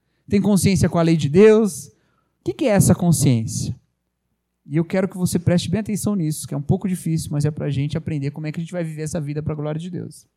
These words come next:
Há um teólogo que eu já mencionei aqui, teólogo am-, alemão chamado Bonhoeffer, que falou sobre a consciência, e ele disse o seguinte, "A consciência humana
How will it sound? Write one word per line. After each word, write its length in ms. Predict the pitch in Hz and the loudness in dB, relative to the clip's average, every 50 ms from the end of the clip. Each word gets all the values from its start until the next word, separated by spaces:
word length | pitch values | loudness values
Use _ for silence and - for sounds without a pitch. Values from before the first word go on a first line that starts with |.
| _ _ _ _ _ _ _ _ _ _ _ _ _ | _ _ _ _ _ _ _ _ _ _ _ _ _
Há 220 | - 180 196 196 196 | -4 -2 0 0 0
um 460 | 196 190 185 180 170 156 147 135 123 123 - _ _ | 0 0 -2 -2 -2 -2 -4 -4 -6 -8 -14 _ _
teólogo 520 | - 180 175 165 175 196 185 170 156 147 135 | -2 0 2 2 4 2 2 2 0 -2 -2
que 80 | 156 | -2
eu 40 | 151 | 0
já 120 | 135 165 160 | 2 2 2
mencionei 580 | 170 165 156 - - 165 147 156 160 165 156 | 2 0 -2 0 0 0 0 2 2 2 2
aqui, 340 | 143 143 - 165 170 175 180 - _ _ _ _ _ _ _ _ _ _ _ _ _ _ _ _ _ - | 0 0 0 -2 -2 -2 -2 -6 _ _ _ _ _ _ _ _ _ _ _ _ _ _ _ _ _ -2
teólogo 320 | 151 147 151 160 147 147 | 0 2 2 2 2 2
am-, 160 | 143 143 160 - - | 0 0 -2 -4 -6
alemão 380 | 143 143 156 147 143 143 151 151 | -2 0 2 2 2 4 2 2
chamado 340 | 135 131 151 143 143 143 | 2 2 -2 -2 -2 -4
Bonhoeffer, 600 | 139 147 151 143 131 135 147 156 - - 160 147 - - _ _ _ _ _ _ _ _ _ _ _ _ _ _ _ _ | -4 -4 -2 2 4 4 4 4 2 -2 -4 -4 -4 -8 _ _ _ _ _ _ _ _ _ _ _ _ _ _ _ _
que 600 | _ - 165 165 165 165 156 151 139 135 - - - _ _ _ _ _ _ _ _ _ _ _ _ _ _ _ | _ -2 0 2 2 2 2 2 2 0 0 -4 -8 _ _ _ _ _ _ _ _ _ _ _ _ _ _ _
falou 360 | - - 180 175 170 175 160 | -6 -2 0 4 6 6 6
sobre 280 | 139 - 160 147 139 | 6 6 4 4 4
a 20 | 135 | 0
consciência, 640 | - 135 135 135 - 135 123 120 120 - - 127 | 0 0 -2 -2 -2 -2 -4 -4 -4 -6 -4 -4
e 60 | 135 | -2
ele 120 | 143 151 147 | -2 -2 -2
disse 240 | 139 151 151 - 170 | -4 -4 -4 -2 -2
o 60 | 143 | -2
seguinte, 600 | - 165 147 135 131 127 123 - - - - _ _ _ _ _ _ _ _ _ _ _ _ _ _ _ _ _ | -2 -4 -4 -4 -6 -8 -8 -10 -14 -18 -18 _ _ _ _ _ _ _ _ _ _ _ _ _ _ _ _ _
"A 100 | - 151 | -6 -6
consciência 680 | 151 - 202 214 202 - - 196 208 226 226 - - 202 | -4 -2 -2 -4 -2 -2 -4 -2 -2 -2 -2 -2 -2 -2
humana 560 | 190 185 185 190 208 196 160 135 120 117 | -2 -2 -4 -4 -4 -4 -6 -6 -8 -10